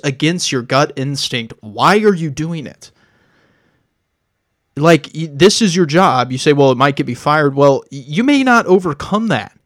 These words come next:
The fact that you don't want to do it so badly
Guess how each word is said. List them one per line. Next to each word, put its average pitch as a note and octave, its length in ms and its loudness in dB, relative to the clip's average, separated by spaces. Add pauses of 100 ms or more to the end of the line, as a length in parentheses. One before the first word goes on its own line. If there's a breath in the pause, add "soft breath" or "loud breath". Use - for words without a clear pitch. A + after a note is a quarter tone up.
(160)
The C#3+ 120 -4
fact A3 260 2
that G3+ 100 4
you E3 140 -2
don't D3 320 0
want D#3 160 0
to C3+ 60 2
do E3 300 0
it A3 120 0
so B2+ 300 -2
badly A2 680 -8